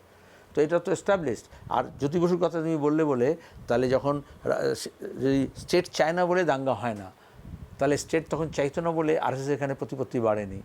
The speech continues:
রাজনীতি এখানকার চাইছিল না, এখানকার সংস্কৃতি, এখানকার রাজনীতি, এখানকার সমাজ, এখানকার দল, এখানকার সংগঠন, এখানকার সরকার, এরা চাইছিল বলে হচ্ছিল না। আর এখন তাহলে উল্টোটা বলো, তাহলে এখন তৃণমূল কংগ্রেসের নেতৃত্বে এখানকার মুখ্যমন্ত্রী, এখানকার সরকার, এখানকার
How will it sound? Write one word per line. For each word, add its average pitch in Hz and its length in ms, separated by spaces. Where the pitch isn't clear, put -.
রাজনীতি 123 380
এখানকার 147 320
চাইছিল 147 400
না, 147 120
এখানকার 139 300
সংস্কৃতি, 143 540
এখানকার 127 340
রাজনীতি, 139 440
এখানকার 123 260
সমাজ, 147 420
এখানকার 120 440
দল, 143 260
এখানকার 120 320
সংগঠন, 156 460
এখানকার 117 300
সরকার, 156 420
এরা 135 120
চাইছিল 156 420
বলে 160 180
হচ্ছিল 127 380
না। 110 180
আর 120 100
এখন 147 320
তাহলে 151 280
উল্টোটা 147 380
বলো, 131 340
তাহলে 117 140
এখন 175 200
তৃণমূল 151 340
কংগ্রেসের 143 300
নেতৃত্বে 135 420
এখানকার 127 280
মুখ্যমন্ত্রী, 139 580
এখানকার 120 280
সরকার, 139 440
এখানকার 120 360